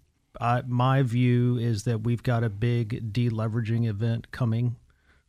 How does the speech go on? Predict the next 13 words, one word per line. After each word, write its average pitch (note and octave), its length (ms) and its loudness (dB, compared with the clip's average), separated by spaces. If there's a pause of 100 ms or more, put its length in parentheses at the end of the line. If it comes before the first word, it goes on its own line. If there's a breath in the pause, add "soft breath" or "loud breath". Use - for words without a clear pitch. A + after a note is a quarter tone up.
(120)
which D3 320 0
is B2+ 120 0
creating A#2 840 0 (100)
all A#2 200 -2
kinds A2 300 -4
of G#2 80 -4
pressure A2 480 -4
on G#2+ 220 -6
value, C3 560 -2 (280)
on A2 260 -2
cash A#2+ 280 -2
flows. C3 600 -4 (680 soft breath)
So C3 640 6